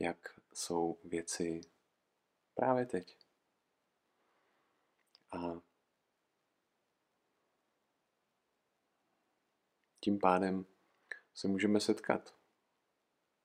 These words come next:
s tou živou skutečností,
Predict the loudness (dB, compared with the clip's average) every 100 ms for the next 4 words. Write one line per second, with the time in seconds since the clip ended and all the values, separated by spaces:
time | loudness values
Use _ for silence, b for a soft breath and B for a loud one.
0 | _ _ _ _ _ _ _ _ _ -12
1 | -4 -4 2 4 6 6 2 -6 _ _
2 | _ _ _ -4 2 4 4 4 2 0
3 | -2 -4 -6